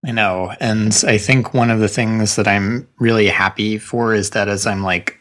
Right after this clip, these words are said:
standing in the ante room, getting ready to get all the garb on and going into a room and thinking about, like, what do I need to do for this pregnant patient? I have the O B G Project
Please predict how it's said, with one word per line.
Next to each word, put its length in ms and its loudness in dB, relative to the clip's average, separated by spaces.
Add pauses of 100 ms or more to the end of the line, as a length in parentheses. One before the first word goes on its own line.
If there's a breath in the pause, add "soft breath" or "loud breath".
(140)
standing 680 2
in 300 -2
the 320 -2
ante 360 0
room, 540 0
getting 240 -2
ready 260 0
to 120 0
get 120 0
all 120 4
the 100 0
garb 320 0
on 380 -2
and 240 -8
going 180 -2
into 300 -4
a 40 -2
room 220 -4
and 100 -6
thinking 280 -4
about, 280 0
like, 240 -2 (300 loud breath)
what 220 0
do 100 -4
I 80 -2
need 200 -6
to 80 -10
do 180 -2
for 120 -6
this 160 -2
pregnant 360 -6
patient? 420 -2
I 60 -2
have 580 -2
the 300 0
O 120 0
B 120 -2
G 180 -2
Project 580 -2